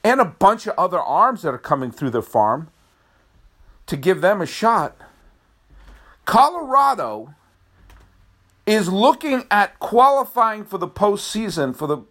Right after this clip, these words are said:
first time in back-to-back years ever. Do I think they have enough to win the division?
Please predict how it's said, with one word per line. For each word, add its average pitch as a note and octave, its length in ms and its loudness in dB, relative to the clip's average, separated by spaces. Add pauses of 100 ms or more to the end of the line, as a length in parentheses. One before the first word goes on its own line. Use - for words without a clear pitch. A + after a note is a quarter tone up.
(220)
first - 420 0
time G3 180 2
in D3 160 -6
back-to-back F#3 760 0
years E3 420 -4 (140)
ever. G3+ 360 2 (1500)
Do D#4 240 4
I F4 200 2
think D4+ 380 -8
they A#3 180 0
have G#3 160 0
enough A3 320 0
to G#3 100 -6
win F#3 240 -2
the F3+ 80 -2
division? D#3 560 -6